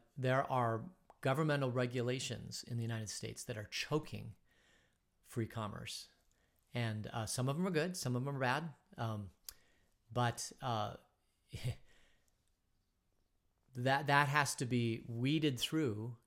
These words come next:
and people have to separate the wheat from the chaff and figure out what is good and what is bad. And it's gonna require great leaders to ra-, rise up and say, "This is good and this is bad." And the, and there's battles and fights and revolutions, and that's just the history of mankind.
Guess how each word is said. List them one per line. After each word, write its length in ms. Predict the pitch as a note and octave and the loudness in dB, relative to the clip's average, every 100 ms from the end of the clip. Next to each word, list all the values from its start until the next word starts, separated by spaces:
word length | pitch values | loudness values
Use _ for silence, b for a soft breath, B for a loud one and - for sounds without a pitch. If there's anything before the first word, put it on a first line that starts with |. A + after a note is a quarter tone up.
| - | -6
and 180 | A2+ | -6
people 280 | - C3+ C3 | -4 -4 -2
have 180 | A#2+ B2+ | -2 -2
to 140 | B2 G#2 - _ _ | -4 -6 -12 _ _
separate 640 | - - D3+ - B2 A2 | -2 2 2 2 0 0
the 80 | A#2 | -2
wheat 240 | G#2+ C3 | -2 -2
from 160 | - B2 | -4 -4
the 60 | A2 | -4
chaff 400 | - C3+ B2 A2+ | 0 2 0 -2
and 100 | A2 | -6
figure 240 | B2+ A#2 | -4 -2
out 200 | A2+ A#2 | -2 -2
what 260 | A2+ C3+ - | 0 0 -2
is 240 | C3+ A2+ G2+ | -4 -4 -2
good 440 | A#2 C3+ C3+ C3 - b b | 2 4 4 2 -6 b b
and 100 | A#2+ | -2
what 160 | A#2 A#2 | 2 2
is 120 | G2 | 0
bad. 380 | A2 B2 G#2 G#2+ | 0 0 0 -2
And 120 | A#2+ | -4
it's 140 | A2+ | -2
gonna 160 | - A#2 | -2 -2
require 400 | A2 - B2+ A#2 | -2 0 0 2
great 280 | G#2+ A#2+ C3 | 0 0 2
leaders 260 | B2+ A#2+ - | 2 0 -2
to 120 | A#2 | -2
ra-, 200 | A2+ A2+ A2+ | 0 0 -2
rise 300 | A2+ A#2 A2+ | -2 0 2
up 200 | B2 A#2+ | 0 -2
and 80 | A2 | -2
say, 160 | - | -2
"This 240 | A2+ A#2+ - | 0 -2 -2
is 120 | A2 | -2
good 180 | B2 A2+ | -2 0
and 80 | A2 | -2
this 160 | G#2 | -4
is 100 | G#2+ | -6
bad." 240 | A2+ A#2+ G#2+ B B B B B - | -4 -6 -6 B B B B B -2
And 140 | A#2 | 0
the, 140 | A#2 - | 0 0
and 120 | A#2+ | 0
there's 160 | A2 G#2 | 0 0
battles 500 | A2 A#2 B2 A#2 G#2 | 2 4 4 0 -2
and 120 | G2+ | -2
fights 360 | - B2 B2 | 0 2 2
and 120 | A#2 A2 | -2 -2
revolutions, 680 | A2+ A2+ A2+ A2+ A#2+ A2 | -2 -2 -2 -2 -4 -4
and 100 | G#2 | -4
that's 200 | A2 A#2+ | -4 -4
just 220 | - B2 - | -4 -4 -4
the 60 | |
history 300 | G#2+ A#2 B2 | -4 -4 -6
of 60 | G#2+ | -6
mankind. 440 | G#2+ G2+ A2 - | -6 -8 -10 -12